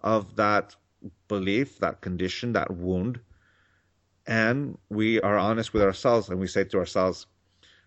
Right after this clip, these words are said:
"Do I want to continue living life with this,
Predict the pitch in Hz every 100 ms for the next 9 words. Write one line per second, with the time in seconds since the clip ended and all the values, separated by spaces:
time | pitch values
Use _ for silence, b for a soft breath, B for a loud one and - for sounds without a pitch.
0 | b - 117 120 117 123 123 - 107 95
1 | 120 117 110 117 120 110 110 110 120 120
2 | 107 117 -